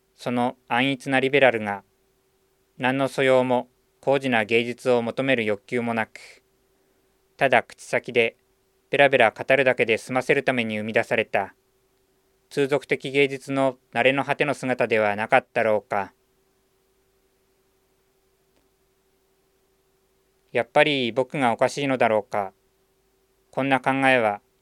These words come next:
世間からずれきっていて、それで僕はいつでも一人ぼっちなのだろうか。それにしても、右を向いても左を向いても、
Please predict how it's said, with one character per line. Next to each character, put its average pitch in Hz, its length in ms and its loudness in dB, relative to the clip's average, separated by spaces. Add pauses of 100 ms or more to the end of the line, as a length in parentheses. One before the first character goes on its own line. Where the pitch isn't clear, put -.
(280)
世 - 160 -8
間 143 220 0
か 131 100 0
ら 113 160 2
ず 107 100 -10
れ 123 120 0
き - 80 -18
っ - 40 -20
て - 160 -6
い 110 80 -6
て、 107 300 -4 (880)
そ - 120 -6
れ 135 80 2
で 135 100 2
僕 143 300 -2
は 110 220 2 (480)
い 131 100 -6
つ 139 100 -18
で 135 100 2
も 110 280 -2
一 - 160 -4
人 139 80 -2
ぼ 143 120 0
っ - 60 -10
ち - 140 -20
な 123 80 -2
の 117 100 -2
だ 110 100 4
ろ 110 100 4
う - 120 -4
か。 101 220 -6 (1900)
そ - 140 -6
れ 135 100 2
に 139 100 -4
し - 80 -16
て 135 140 -4
も、 113 220 -6 (500)
右 127 260 -2
を 147 100 2
向 151 120 -4
い 143 60 -8
て 156 120 -2
も 127 260 -2
左 131 360 0
を 135 80 2
向 135 120 -2
い 127 60 -4
て 131 140 -2
も、 107 200 -4